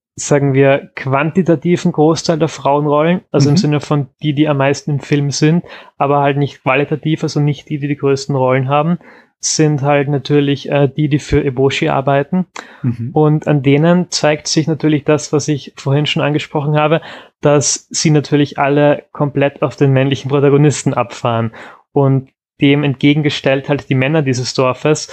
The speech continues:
Speaker 1: durch diese, diesen einen, den er rettet halt, als eher inkompetent und halt, wie Miyazaki, glaub ich, auch selber gesagt hat, äh, so ganz und gar nicht heroisch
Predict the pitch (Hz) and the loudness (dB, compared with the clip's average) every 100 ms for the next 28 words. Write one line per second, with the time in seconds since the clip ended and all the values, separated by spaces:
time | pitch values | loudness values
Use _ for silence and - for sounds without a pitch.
0 | - - 143 - - _ 147 127 147 135 | -10 0 0 0 -10 _ 0 2 2 4
1 | 135 139 139 - 127 147 135 135 135 135 | 4 0 -4 -6 -2 0 0 0 2 2
2 | 131 131 131 143 131 127 143 - 139 131 | 2 2 0 -2 0 0 0 -2 0 0
3 | 127 - - 135 131 135 139 - 135 131 | -2 -6 -2 2 2 2 -2 -4 -4 0
4 | 127 127 135 - 131 120 127 127 - - | 0 0 -2 -2 -2 0 -2 -2 -8 -20
5 | - _ _ - 131 143 139 135 131 135 | -20 _ _ -6 0 2 2 2 0 -2
6 | 147 143 131 127 - 139 135 - 143 - | -2 -2 -2 -2 0 0 0 0 -2 -2
7 | - 139 - 131 139 - - 135 143 147 | -2 -2 -2 -2 -2 0 0 -2 -2 -2
8 | 131 131 139 131 - 131 131 127 113 - | 0 0 0 -2 -2 2 4 2 0 -6